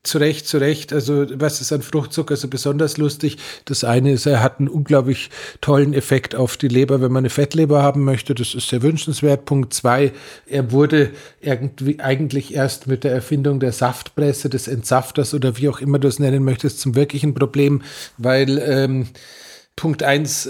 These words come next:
früher gab's, äh, Früchte halt irgendwie saisonal, irgendwie so ungefähr um die, jetzt um die Jahreszeit, Spätsommer, Frühherbst ist das Zeug reif geworden,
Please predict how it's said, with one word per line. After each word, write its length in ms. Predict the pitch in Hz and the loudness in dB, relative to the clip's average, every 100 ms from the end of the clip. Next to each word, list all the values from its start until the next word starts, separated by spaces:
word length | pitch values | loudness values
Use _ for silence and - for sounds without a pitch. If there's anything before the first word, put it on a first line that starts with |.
| 143 | -10
früher 340 | 143 127 151 147 | -10 0 2 4
gab's, 600 | 147 135 - - - - | 2 0 -2 -8 -8 -6
äh, 380 | 151 147 143 143 127 120 120 113 117 | 0 2 2 0 -4 -14 -16 -18 -16
Früchte 560 | - 151 151 170 156 117 - _ _ _ | -2 0 0 0 0 0 -6 _ _ _
halt 380 | - 139 139 - | -2 0 0 -4
irgendwie 380 | 160 147 147 143 | -2 -2 0 -2
saisonal, 680 | - 143 147 131 120 135 151 | -2 -2 0 0 2 2 2
irgendwie 380 | 143 143 120 131 | 0 -2 -4 -6
so 180 | - | -4
ungefähr 440 | 139 139 139 - 139 | -4 -4 -4 -4 -4
um 120 | 123 | -4
die, 100 | 135 | -2
jetzt 200 | 135 - | -4 -2
um 100 | 127 | -4
die 100 | 127 | 0
Jahreszeit, 680 | 110 151 147 - 143 139 - | 2 2 -2 -2 0 0 -2
Spätsommer, 580 | - 139 143 156 139 | -2 -2 -2 -2 -2
Frühherbst 600 | - 147 170 156 151 - - - - | -2 0 2 2 0 -6 -12 -18 -10
ist 200 | - - | -10 -6
das 120 | 131 | -4
Zeug 260 | - 143 131 | 0 2 2
reif 280 | 120 147 - | 2 2 0
geworden, 360 | 143 156 151 | 2 4 2